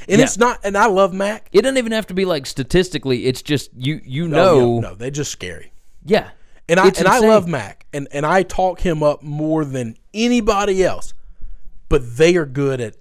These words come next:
Speaker 1: every level of the defense. They really don't have a lot of weaknesses. Their secondary is good. Their linebacking core is good. Their front seven,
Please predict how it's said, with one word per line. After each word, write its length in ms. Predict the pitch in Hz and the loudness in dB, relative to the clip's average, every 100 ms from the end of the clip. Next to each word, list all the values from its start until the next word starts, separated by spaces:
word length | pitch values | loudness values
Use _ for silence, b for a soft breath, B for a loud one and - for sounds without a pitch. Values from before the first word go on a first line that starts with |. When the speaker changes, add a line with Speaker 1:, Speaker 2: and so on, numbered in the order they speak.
| - | -6
Speaker 1:
every 340 | 143 127 135 | -4 -4 -4
level 360 | 127 120 113 107 | -4 -6 -6 -8
of 40 | 98 | -10
the 60 | |
defense. 460 | 101 98 - 90 - | -12 -12 -14 -16 -14
They 240 | 123 127 | -8 -8
really 360 | 113 131 165 160 | -6 0 2 2
don't 260 | 147 143 - | -2 -6 -8
have 160 | 131 | -10
a 60 | 120 | -8
lot 180 | 120 113 | -6 -6
of 60 | |
weaknesses. 480 | 113 - 110 113 - b b | -8 -10 -12 -12 -14 b b
Their 120 | - 117 | -12 -6
secondary 520 | - 170 151 147 139 | -2 -2 -2 -2 -2
is 100 | 131 | -4
good. 260 | 131 123 - b - | -4 -6 -8 b -8
Their 120 | 110 | -6
linebacking 600 | 110 151 160 147 - 139 | -2 -2 -2 -2 -4 -6
core 240 | 135 131 | -6 -4
is 120 | 120 | -6
good. 320 | 117 127 120 113 b b | -6 -4 -4 -8 b b
Their 140 | 127 113 | -8 -8
front 360 | - 156 135 | -2 0 0
seven, 400 | - 135 120 120 | -2 -4 -4 -8